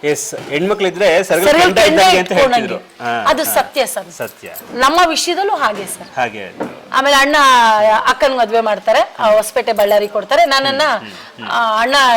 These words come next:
Speaker 2: ಡಿಪಾರ್ಟ್ಮೆಂಟ್ ಅಲ್ಲಿ ಅಲ್ಲಲ್ಲಿ ಕೆಲ್ಸಕ್ಕೆ ಹೋಗ್ತಾ ಇರ್ತಾರೆ,
Speaker 1: ಹ್ಮ್.
Speaker 2: ಹೊಳೆ ನರಸೀಪುರಕ್ಕೆ ಹೋಗ್ತಾರೆ ಅಣ್ಣ.
Speaker 1: ಹ್ಮ್.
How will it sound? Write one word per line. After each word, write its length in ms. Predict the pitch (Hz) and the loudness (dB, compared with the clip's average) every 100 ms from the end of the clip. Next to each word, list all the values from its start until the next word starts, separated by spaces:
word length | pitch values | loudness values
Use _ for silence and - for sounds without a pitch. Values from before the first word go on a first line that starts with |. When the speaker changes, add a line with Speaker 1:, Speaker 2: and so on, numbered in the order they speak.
| 214 | 2
Speaker 2:
ಡಿಪಾರ್ಟ್ಮೆಂಟ್ 480 | 202 - 285 269 262 | 0 0 0 0 -2
ಅಲ್ಲಿ 140 | 254 254 | 0 2
ಅಲ್ಲಲ್ಲಿ 380 | 233 277 277 | 4 2 2
ಕೆಲ್ಸಕ್ಕೆ 380 | - 226 - 240 | 0 -2 -2 -4
ಹೋಗ್ತಾ 280 | 214 - 196 | -4 -4 -6
ಇರ್ತಾರೆ, 280 | 190 220 247 | -4 -2 -2
Speaker 1:
ಹ್ಮ್. 440 | - 135 113 95 | -4 -10 -10 -2
Speaker 2:
ಹೊಳೆ 180 | 285 339 | 2 4
ನರಸೀಪುರಕ್ಕೆ 480 | 330 - 220 220 214 | 2 -2 -6 -4 -4
ಹೋಗ್ತಾರೆ 300 | 202 220 202 | -2 -2 -2
ಅಣ್ಣ. 140 | 190 285 - | -4 -8 -10
Speaker 1:
ಹ್ಮ್. 160 | 220 | -16